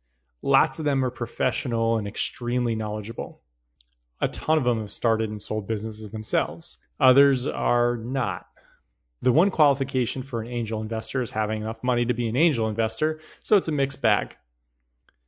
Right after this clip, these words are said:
I'd landed this particular meeting through a friend of a friend of a friend. I was told this angel wrote hundred thousand dollar checks like most people tossed a few crumpled one dollar bills to the coat check guy at a fancy restaurant.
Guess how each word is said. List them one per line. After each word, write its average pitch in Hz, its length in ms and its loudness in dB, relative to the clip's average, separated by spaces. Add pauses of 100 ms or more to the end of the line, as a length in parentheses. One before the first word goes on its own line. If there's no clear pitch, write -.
(160)
I'd 143 160 4
landed 196 300 2
this 170 140 0
particular 135 580 0
meeting 113 360 2
through 113 260 0
a 107 40 2
friend 117 360 0
of 107 100 0
a 110 80 0
friend 110 360 -2
of 104 140 -2
a 104 60 -2
friend. 110 420 -6 (640)
I 127 60 2
was 123 140 2
told 156 320 6
this 139 200 4
angel 123 480 0
wrote 110 320 0
hundred 135 480 0
thousand 117 300 -2
dollar 110 240 0
checks - 440 -8
like 110 180 -6
most 120 260 0
people 117 240 0
tossed 117 400 0
a 117 60 -8
few 123 280 -6
crumpled 113 440 -4
one 113 220 -2
dollar 110 280 0
bills 107 280 -2
to - 140 -4
the 101 60 -2
coat 120 320 -4
check 120 260 -4
guy 110 220 -4
at 107 80 -2
a 104 60 -4
fancy 110 400 -6
restaurant. 107 500 -4